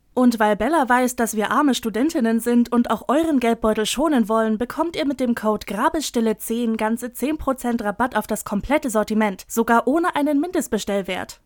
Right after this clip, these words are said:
Grabesstille schreibt ihr bitte komplett in Großbuchstaben.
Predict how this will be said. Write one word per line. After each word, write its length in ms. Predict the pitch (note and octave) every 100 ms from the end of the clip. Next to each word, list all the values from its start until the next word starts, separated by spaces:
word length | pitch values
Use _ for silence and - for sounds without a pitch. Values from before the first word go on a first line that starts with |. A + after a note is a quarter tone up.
| _ _ _ _ _ -
Grabesstille 580 | B3 D#4+ F4+ - D4+
schreibt 280 | D4 - B3
ihr 80 | B3+
bitte 180 | A#3+ A3+
komplett 480 | - F4 F#4 - F#3
in 140 | B3
Großbuchstaben. 840 | G#3+ A3 - G3 - F#3 - F2